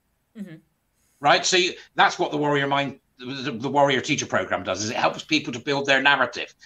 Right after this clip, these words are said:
Speaker 2: How did they get from the beginnings to the, to where we are now, and understand it at a much greater degree? But you've also got to remember that human gullibility is universal.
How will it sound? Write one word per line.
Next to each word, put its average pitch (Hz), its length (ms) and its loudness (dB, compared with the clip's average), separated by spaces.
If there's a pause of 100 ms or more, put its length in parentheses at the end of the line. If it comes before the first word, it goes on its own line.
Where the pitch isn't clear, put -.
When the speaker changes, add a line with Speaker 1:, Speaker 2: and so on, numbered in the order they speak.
Speaker 2:
How 160 220 2
did 143 140 -2
they 139 120 0
get 147 220 -2
from 113 280 -6 (200)
the 120 80 -10
beginnings 120 520 -2
to - 120 -8
the, 110 280 -6
to 127 100 -10
where 120 160 4
we 113 120 2
are 110 140 6
now, 120 180 6
and 110 80 2
understand 113 480 0
it - 80 -8
at 120 180 -4
a 123 40 -6
much 120 280 -4
greater 107 300 -6
degree? 107 540 -4 (340)
But 180 120 -2
you've 190 160 4
also 226 340 4
got 180 120 4
to 143 100 2
remember 135 360 0
that 165 100 -6 (160)
human 190 260 -2
gullibility 165 600 2
is 127 260 -10
universal. 131 680 -4